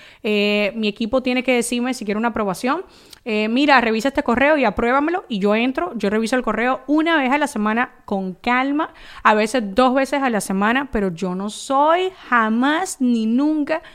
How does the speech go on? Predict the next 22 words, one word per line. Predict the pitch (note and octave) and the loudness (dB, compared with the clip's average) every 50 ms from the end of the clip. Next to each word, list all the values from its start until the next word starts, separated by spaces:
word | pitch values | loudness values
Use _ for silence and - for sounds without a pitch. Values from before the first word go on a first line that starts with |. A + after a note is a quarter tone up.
| - - - | -20 -14 -6
la | A3+ A3 G#3 | -4 -2 -2
C | G#3+ - A3+ | -2 -2 0
E | A3 A3 | 0 0
O | A#3 | 0
que | A#3 C#4 | 0 0
es | B3+ | 0
adicta | B3+ A3+ G3 F#3+ - A3+ | 0 0 0 -2 -4 -4
al | A#3 A3 | -4 -4
correo, | - A3 - C#4+ D4+ D4+ E4+ F4+ - | -4 -2 0 2 2 2 0 -2 -4
porque | - A3 - - G3+ F#3 | -8 -10 -8 -8 -8 -8
eso | E3+ - | -6 -8
sería | G#3 - C#4 C#4+ C4 B3+ D4+ - - _ _ _ - - - | -8 -6 -4 -4 -4 -4 -6 -8 -14 _ _ _ -20 -8 -4
poner | - G#3+ G3+ F#3 F3+ | -2 0 0 0 -2
las | G3+ A3 | -4 -6
prioridades | G#3+ - C4+ C4 A#3 G3+ G#3+ | -4 -4 -4 -2 -2 -2 -2
de | B3+ C#4+ | 0 0
otro | D4 C4+ C4+ D4+ D4 | 0 -2 -2 -4 -6
por | - A#3+ G3+ | -4 -4 -4
encima | F#3 F3 - G#3 F#3 F#3+ G3+ | -4 -4 -6 -6 -4 -4 -4
de | G#3 G3 | -4 -4
las | F#3 E3+ | -4 -4
mías. | F3+ E3+ E3 D3 F#2+ | -6 -6 -6 -8 -12